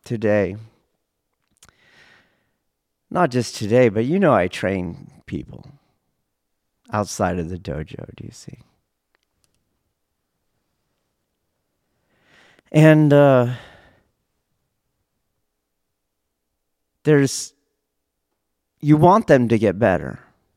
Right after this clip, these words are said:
do you see? But some people can't take the feedback. Do you understand? So they're like, "How am I doing?" <laughs> You know, what, what should I say? <laughs> "Oh my God, you,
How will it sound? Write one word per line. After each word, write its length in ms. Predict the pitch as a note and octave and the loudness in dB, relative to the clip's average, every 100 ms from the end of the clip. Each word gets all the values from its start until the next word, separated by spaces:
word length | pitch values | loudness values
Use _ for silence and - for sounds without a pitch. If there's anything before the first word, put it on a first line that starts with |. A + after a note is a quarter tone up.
| _ _ _ _ _ _ - | _ _ _ _ _ _ -16
do 80 | G#2+ | -16
you 60 | |
see? 280 | - - - A#2+ _ _ _ - - | -14 -14 -14 -16 _ _ _ -16 2
But 120 | D#3+ | 2
some 240 | - G3+ G3 | 2 -2 -2
people 300 | F#3+ D3 B2+ | -4 -4 -6
can't 380 | - C#3 - | -4 -6 -6
take 340 | - C3 B2 - | -6 -6 -6 -10
the 80 | F#2+ | -14
feedback. 580 | - A2 F2+ - - _ _ _ _ _ _ _ _ _ _ _ _ _ _ | -10 -10 -10 -16 -18 _ _ _ _ _ _ _ _ _ _ _ _ _ _
Do 80 | A2+ | -6
you 80 | |
understand? 540 | G2+ G#2 - - A2+ B2+ _ _ _ _ _ _ _ _ _ _ _ _ _ _ _ _ _ _ _ | -4 -6 -10 -14 -14 -16 _ _ _ _ _ _ _ _ _ _ _ _ _ _ _ _ _ _ _
So 120 | - | 0
they're 100 | E3+ | 4
like, 180 | D#3+ D#3 | 4 4
"How 160 | E3 F#3 | 6 6
am 120 | F3 | 6
I 140 | D#3 | 4
doing?" 520 | D3+ E3 D3 A2 F2 G2+ | 4 2 2 0 -4 -12
<laughs> 60 | - - _ _ _ _ _ _ _ _ _ _ _ _ _ _ _ _ - | -20 -20 _ _ _ _ _ _ _ _ _ _ _ _ _ _ _ _ -8
You 220 | C#3+ C3+ - | -4 -2 -2
know, 60 | - - | -6 -6
what, 160 | - - - - | -8 -10 -20 -2
what 180 | C#3 D#3 | 2 2
should 160 | D3 | 2
I 100 | B2+ | 0
say? 260 | B2 - C3+ C3+ | 0 -4 -6 -4
<laughs> 60 | |
"Oh 60 | A2+ | -6
my 240 | B2 G2 | -6 -6
God, 300 | G2+ A#2 A#2 G#2 | -8 -10 -10 -8
you, 240 | G#2+ G2+ | -8 -10